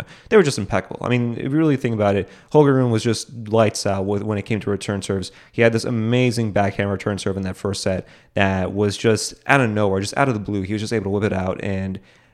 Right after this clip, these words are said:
it really did set the tone for the, the dura-, the duration of this match, especially when you think about Andrei Rublev, a person that,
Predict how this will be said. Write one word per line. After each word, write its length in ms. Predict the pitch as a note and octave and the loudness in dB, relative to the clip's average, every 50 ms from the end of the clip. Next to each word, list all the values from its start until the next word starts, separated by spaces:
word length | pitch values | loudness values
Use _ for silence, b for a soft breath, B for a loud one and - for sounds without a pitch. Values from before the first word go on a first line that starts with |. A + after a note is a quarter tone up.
| b b b | b b b
it 160 | - - C3+ | 2 2 4
really 240 | B2 C#3 F3+ G3 F#3 | 4 4 4 4 2
did 240 | C3+ C3+ D#3 D#3 - | 2 0 0 0 -2
set 160 | - D3 A#2 | -4 -6 -4
the 60 | - | -6
tone 500 | - - - A2+ A2+ G#2 F2+ - - - - _ _ _ _ | -4 -2 0 0 0 0 -2 -4 -8 -12 -16 _ _ _ _
for 560 | _ - - - C3+ B2 A#2+ A2+ A2+ G#2+ G2 | _ -20 -4 2 6 6 8 8 6 4 2
the, 140 | F#2+ - G#2+ | 0 0 0
the 600 | G2+ G#2 G2+ F#2+ F#2+ - G#2+ G2+ G2+ G2+ G2 F#2+ | 0 -2 -4 -4 -2 2 2 2 2 2 0 -2
dura-, 300 | F#2+ G#2+ G2+ G#2+ G2+ - | -2 0 0 0 0 0
the 420 | - G2+ A2 G#2+ G2+ G2 G2 F#2+ | -2 -2 0 0 2 2 0 0
duration 400 | F#2 - G#2 G#2 G#2 G2+ - - | 0 0 2 2 2 2 0 -4
of 60 | F#2+ | -6
this 160 | F#2 F#2 - - | -6 -6 -4 -4
match, 340 | F#2 F2+ - - - - - B B B B B | -6 -6 -6 -10 -14 -16 -20 B B B B B
especially 420 | B A2+ - - E3 D#3+ D#3+ E3+ | B 0 2 4 2 2 4 2
when 80 | D3 C#3+ | 0 0
you 80 | C3 - | 0 0
think 120 | C3+ A#2+ | 0 0
about 160 | A#2 A2+ - | 0 0 2
Andrei 280 | - A2 G#2 A2 G#2+ G#2 | 0 0 2 2 2 2
Rublev, 240 | G2 G2 F2+ E2+ G#2 | 2 2 0 0 0
a 100 | F#2+ F#2+ | -2 -2
person 300 | - A2+ G2+ - A2 G2+ | -2 -4 -4 -4 -4 -4
that, 260 | F#2+ F#2+ F#2 - | -4 -4 -4 -6